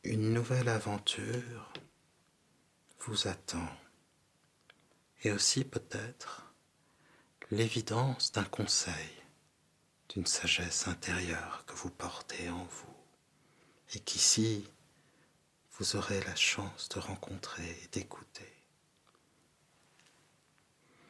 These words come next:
Il était une fois, vous.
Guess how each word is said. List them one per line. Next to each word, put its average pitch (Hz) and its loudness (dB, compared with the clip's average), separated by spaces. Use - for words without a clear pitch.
Il 101 -2
était - -2
une - -2
fois, - -6
vous. - -4